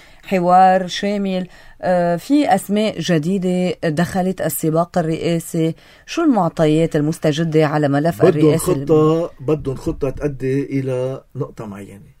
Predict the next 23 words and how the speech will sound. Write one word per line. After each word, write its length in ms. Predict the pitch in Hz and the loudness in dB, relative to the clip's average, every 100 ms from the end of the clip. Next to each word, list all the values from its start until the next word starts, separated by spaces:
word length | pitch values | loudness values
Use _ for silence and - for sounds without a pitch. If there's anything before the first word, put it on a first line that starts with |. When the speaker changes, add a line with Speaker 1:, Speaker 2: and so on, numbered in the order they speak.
| - | -8
Speaker 2:
هالنقطة 420 | 135 147 - 127 | -6 -6 -8 -12
معينة 680 | 123 131 123 120 120 127 - | -10 -10 -10 -10 -12 -14 -16
إعادة، 500 | 110 107 127 117 120 - - - _ - | -16 -10 -10 -10 -14 -16 -20 -20 _ -10
آه، 720 | 107 104 101 101 101 98 98 - 92 | -10 -8 -10 -12 -12 -14 -16 -16 -18
يعني 200 | - 107 | -16 -16
أو 100 | 110 | -14
بالأحرى، 560 | 104 - 120 120 110 113 - _ _ - | -14 -14 -12 -10 -8 -10 -18 _ _ -12
آه، 140 | 107 - | -10 -8
إعادة 220 | 110 196 | -4 0
Speaker 1:
إعادة 220 | 196 226 | 2 2
Speaker 2:
بناء، 120 | 240 226 | 0 2
Speaker 1:
تحريك 400 | 135 233 240 190 | 2 2 0 0
عجلة 500 | 180 190 185 180 185 | 0 2 2 2 -2
Speaker 2:
إعادة، 140 | - | 0
إعادة، 100 | 151 | 0
Speaker 1:
الانتظام 520 | 170 160 147 160 180 | 2 0 0 2 0
Speaker 2:
إعادة 120 | 156 135 | 0 2
بناء 160 | 151 | 2
Speaker 1:
السياسي. 180 | 139 127 | 2 -4
Speaker 2:
الانتظام 400 | 135 131 120 123 | -8 -8 -12 -12
السياسي 400 | 107 120 120 - | -12 -10 -10 -12
في 120 | - | -16
لبنان. 280 | - - - | -16 -18 -20